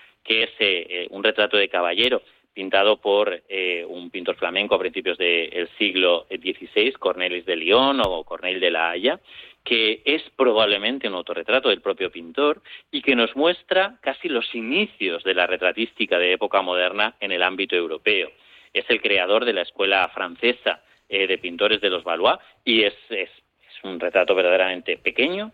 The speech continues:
pero magnífico. O disfruten, eh, por, eh, con el retrato de Esponsales que pintó Mirevelt, también en Flandes, y que nos muestra a un marido y a una mujer ataviados,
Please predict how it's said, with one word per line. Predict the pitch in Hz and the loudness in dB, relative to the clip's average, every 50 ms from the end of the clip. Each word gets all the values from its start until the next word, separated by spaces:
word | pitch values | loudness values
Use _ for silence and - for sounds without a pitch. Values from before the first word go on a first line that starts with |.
| _ - | _ -2
pero | 107 98 92 | 0 0 0
magnífico. | 85 80 71 76 78 82 80 - - - 78 - - - _ - - - - - - | -2 -6 -10 -12 -14 -16 -14 -12 -12 -12 -12 -12 -14 -18 _ -20 -20 -18 -18 -14 -2
O | - 127 123 113 | 2 4 4 4
disfruten, | 107 95 - - - 117 123 113 - 131 139 156 151 - - | 4 0 -2 0 2 2 4 4 2 2 0 0 -4 -6 -6
eh, | 101 92 87 87 82 80 - | -4 -2 -2 -2 -2 -4 -6
por, | - 87 87 | -6 -4 -2
eh, | 85 85 85 85 85 | -2 -2 -4 -6 -6
con | - 107 98 | -4 -2 0
el | 92 87 | 0 0
retrato | 92 92 - 101 95 - 101 101 | 0 0 2 0 2 2 2 4
de | 101 101 | 4 2
Esponsales | 95 - - - 90 85 85 - - 107 104 107 117 120 - | 2 0 -2 -8 -10 -8 -6 -2 0 2 2 4 2 0 0
que | - 104 | -4 -6
pintó | - 90 85 82 - 90 90 87 82 | -6 -6 -10 -8 -4 -2 -2 -2 -2
Mirevelt, | 85 95 107 110 110 113 123 135 156 170 _ _ _ _ | -2 0 2 4 6 6 6 4 2 -2 _ _ _ _
también | 90 82 82 87 95 104 101 98 | -10 -10 -4 -2 0 0 0 0
en | 95 87 | -2 -4
Flandes, | - - 101 101 104 110 127 160 - - - - - - - | -2 0 0 0 0 0 -2 -2 -2 -4 -10 -20 -20 -8 -6
y | 120 - | -4 -2
que | 110 98 | 0 0
nos | 95 - | 0 0
muestra | 104 107 110 - - - 123 117 98 | 0 -2 -2 -2 0 2 2 2 2
a | - - - 87 85 | 0 -2 -2 -2 -2
un | 92 104 104 | -2 -2 -2
marido | 101 92 85 90 123 156 147 131 101 | -4 -4 -2 0 0 0 2 2 0
y | 92 90 | 0 0
a | 87 85 | -2 -4
una | 85 85 82 | -6 -8 -8
mujer | 82 82 82 - - 107 120 - - | -8 -8 -8 -2 0 0 0 0 0
ataviados, | - 104 101 - 92 82 85 101 113 127 139 139 131 139 175 214 | -2 -2 -2 -2 -6 -4 0 2 4 4 4 4 2 2 0 -4